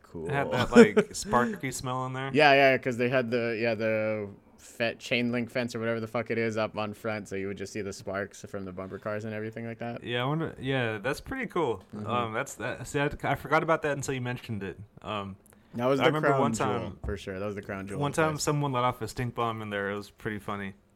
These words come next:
Speaker 1: Oh, really?
Speaker 2: So yeah, it was pretty bad. It was a smoke bomb or a stink bomb.
Speaker 1: Mm-hmm.
Speaker 2: It was one of those, but it's, it was pretty bad.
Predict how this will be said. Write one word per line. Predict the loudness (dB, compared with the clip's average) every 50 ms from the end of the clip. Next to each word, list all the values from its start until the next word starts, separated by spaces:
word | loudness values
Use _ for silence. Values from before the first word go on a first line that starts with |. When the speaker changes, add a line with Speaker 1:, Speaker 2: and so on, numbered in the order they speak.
| _ -6
Speaker 1:
Oh, | -4 0
really? | 0 2 2 0 0 -2 -6 _ _ -20 -20 -20 -10
Speaker 2:
So | -4 -4
yeah, | -2 0 0
it | 0
was | -2 -4 -6
pretty | -8 -8 -8
bad. | -6 -4 -4 -4 -4 -4
It | -4
was | -4 -4
a | -4
smoke | -4 0 0 0 0 2
bomb | 0 0 0 0 -2
or | -4
a | -6
stink | -6 -8 -10 -12 -10
bomb. | -10 -8 -8 -6
Speaker 1:
Mm-hmm. | -6 -6 -6 -6
Speaker 2:
It | -8
was | -8 -8 -8
one | -6 -6 -6
of | -4
those, | -4 -4 -6 -6
but | -6 -4 -4
it's, | -4 -4 -6 -8 -6
it | -4
was | -4 -4 -4 -6
pretty | -8 -8 -8
bad. | -4 -6 -4 -2 -2 -4 -6